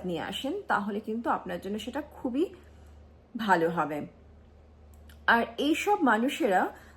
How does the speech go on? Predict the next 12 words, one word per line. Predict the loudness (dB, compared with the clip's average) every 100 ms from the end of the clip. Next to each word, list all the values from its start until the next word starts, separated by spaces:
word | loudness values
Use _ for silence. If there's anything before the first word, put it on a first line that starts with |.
| -4
যদি | 0 2 4
মিথ্যে | 6 4 0 -2 -2 2
কথা | 2 2
বলেন, | 2 4 4 4 0 -2
তাহলে | 0 0 0 -4
কিন্তু | -4 -2 -2
শরীর | 0 2 2 0 -6
থেকে | -4 0
রক্ত | 2 2 0 -4 -6
প্রবাহ | -2 2 4 2 0
বা | 0 0 0 -4 -10 -4
অ্যাক্সিডেন্টের | -4 -4 -2 0 0 -4